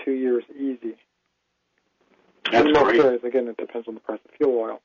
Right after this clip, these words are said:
Speaker 2: Yeah, that's great. Well, since we're talking about off-grid technology, can you tell us from your experience, uh, what are some of the more obscure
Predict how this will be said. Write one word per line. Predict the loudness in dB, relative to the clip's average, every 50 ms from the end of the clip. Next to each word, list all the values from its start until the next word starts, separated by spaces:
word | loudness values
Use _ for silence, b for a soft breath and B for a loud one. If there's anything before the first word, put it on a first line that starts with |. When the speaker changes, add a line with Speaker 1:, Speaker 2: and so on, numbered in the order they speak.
| _ _ 0
Speaker 2:
Yeah, | 2 4 4 4 0 -2 -2 0
that's | 2 2 2 0 -2
great. | 0 4 4 4 4 4 0 B B B B B B B
Well, | 4 4 6
since | 6 4 4
we're | 4 4
talking | 4 6 6 6 6
about | 6 4 4
off-grid | 4 4 2 2 2 0 0 0 0 0
technology, | 0 0 2 2 2 4 4 4 4 2 2 -2 0 0
can | 0 0
you | 0 0 -2 0 2
tell | 2 4 4 4
us | 2 0 -2
from | -2 0 0
your | 2 2 2
experience, | 0 0 -4 -6 -4 -2 0 2 2 4 4 2 2 0 -2 -6 -8 -2
uh, | 0 2 4 4 4 2 0 -2 _ B B B B B B 0
what | 2 2
are | 4 2 2
some | 2 2 2
of | 4 2
the | 2
more | 4 4 6 6 6 4 2 0 -2 -4 -6 -8
obscure | -10 -10 -12 -18 -10 -4 -2 0 2 2 2